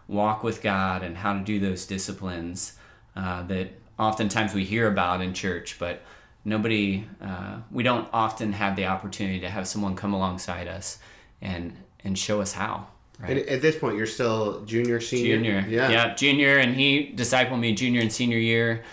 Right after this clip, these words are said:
Speaker 1: So it was those things. He taught me how to memorize scripture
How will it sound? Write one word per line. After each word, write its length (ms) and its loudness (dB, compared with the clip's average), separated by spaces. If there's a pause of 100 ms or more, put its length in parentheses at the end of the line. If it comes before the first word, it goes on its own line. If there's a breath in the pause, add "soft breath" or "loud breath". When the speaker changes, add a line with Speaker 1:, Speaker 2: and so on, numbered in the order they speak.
(220 loud breath)
Speaker 1:
So 240 4
it 20 4
was 200 2
those 320 6
things. 420 2
He 120 0
taught 220 2
me 120 -2
how 140 0
to 60 2
memorize 440 2
scripture 640 -2